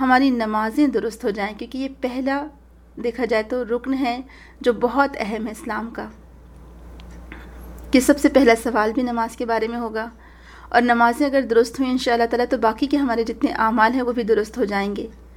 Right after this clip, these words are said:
تو اسی بنا پر یہ الحمدللہ ہم نے آغاز کیا تھا، اور یہ سب اللہ سبحانہ و تعالیٰ کی رحمت اور توفیق ہے جس کی بنا پر ہم یہ کر رہے ہیں۔ اور اصل میں تو دیکھیں کہ اس میں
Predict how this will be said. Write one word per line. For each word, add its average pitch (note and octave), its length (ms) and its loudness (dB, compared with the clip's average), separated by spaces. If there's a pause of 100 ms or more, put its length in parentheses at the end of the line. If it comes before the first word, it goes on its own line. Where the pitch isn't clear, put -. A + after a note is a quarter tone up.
(260)
تو - 80 -12
اسی D#4+ 280 6
بنا A#3+ 420 0
پر B3 120 -2
یہ A#3 340 2 (320)
الحمدللہ A#3+ 480 -2
ہم A#3+ 120 -2
نے A#3 100 -6
آغاز G#3+ 440 -2
کیا B3+ 240 -4
تھا، D4 200 -4 (500)
اور - 120 2
یہ C#4+ 100 4
سب C#4 200 0
اللہ B3 360 0
سبحانہ A#3+ 260 -2
و A3+ 100 -6
تعالیٰ A3 260 -2
کی A#3+ 100 -6
رحمت A3+ 560 -4
اور A3+ 180 -2 (1900)
توفیق C#4+ 460 2
ہے A#3+ 180 -4 (480)
جس A#3+ 180 -4
کی - 80 0
بنا A3+ 240 -2
پر G#3+ 80 -2
ہم B3+ 160 -2
یہ G#3+ 100 -4
کر G#3+ 180 -2
رہے G#3 160 -6
ہیں۔ A3+ 220 -8 (600)
اور - 120 2
اصل B3 260 6
میں D4+ 80 6
تو D4+ 80 2
دیکھیں C#4 300 0
کہ C#4+ 80 2
اس C#4 160 -2
میں C#4 200 4